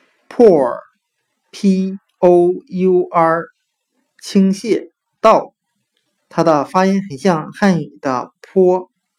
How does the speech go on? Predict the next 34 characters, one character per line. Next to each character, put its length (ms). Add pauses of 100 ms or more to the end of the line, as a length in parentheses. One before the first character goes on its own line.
(460)
泼 260
水 240
的 240
泼， 460 (1080)
后 240
面 320
再 220
加 180
上 220
一 80
个 260
儿 360
化 220
音。 300 (1120)
我 80
们 140
这 100
样 220
来 140
联 200
想 300
这 120
个 200
单 160
词。 340 (880)
今 220
天 200
的 160
雨 260
下 260
得 300 (240)
这 100
么 160
大， 280